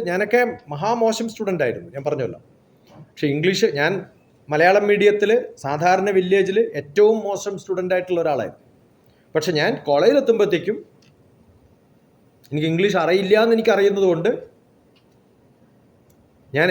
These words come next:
എൻ്റേതായ ഡിക്ഷണറി ഉണ്ടാക്കിയിട്ടുണ്ട്. എനിക്കറിയുന്ന വാക്കുകളൊക്കെ എഴുതി വെച്ച് അതിൻ്റെ അർത്ഥം എഴുതി വെച്ചിട്ട്. ഗ്രാമർ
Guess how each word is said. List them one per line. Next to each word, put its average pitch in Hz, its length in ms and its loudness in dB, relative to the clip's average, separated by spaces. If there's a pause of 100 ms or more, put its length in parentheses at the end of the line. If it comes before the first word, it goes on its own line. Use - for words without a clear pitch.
എൻ്റേതായ 214 400 6 (100)
ഡിക്ഷണറി 208 380 -2
ഉണ്ടാക്കിയിട്ടുണ്ട്. 143 440 -4 (960)
എനിക്കറിയുന്ന 160 560 2
വാക്കുകളൊക്കെ 170 720 0
എഴുതി 170 220 6
വെച്ച് 160 180 -2
അതിൻ്റെ 143 180 0
അർത്ഥം 143 200 -4
എഴുതി 104 160 -4
വെച്ചിട്ട്. - 220 -20 (1800)
ഗ്രാമർ 170 400 4